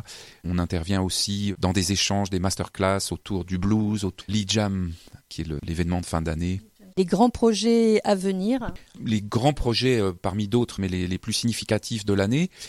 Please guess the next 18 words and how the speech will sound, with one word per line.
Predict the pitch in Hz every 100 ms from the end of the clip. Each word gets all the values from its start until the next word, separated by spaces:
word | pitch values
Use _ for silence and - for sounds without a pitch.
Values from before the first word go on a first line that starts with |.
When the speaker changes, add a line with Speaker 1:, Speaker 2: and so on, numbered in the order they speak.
| - -
Speaker 1:
c'est, | - - 127 127
euh, | 107 104
un | 110 101
grand | 104 110 139
bal | 131 131 120 104
traditionnel | 101 104 104 - 104 107 101 90 - - - - _ -
au | 110
Palais | - 123
des | 120
Congrès | 117 110 104 101 107 104 92
le | 92
huit | 92 101 113
décembre | 110 107 - 107 98 87 - _
avec, | 101 92 104 - -
euh, | 95 87
une | 92 92
dominante | 107 107 110 110 - 98
bretonne. | 87 87 113 113 101 87 90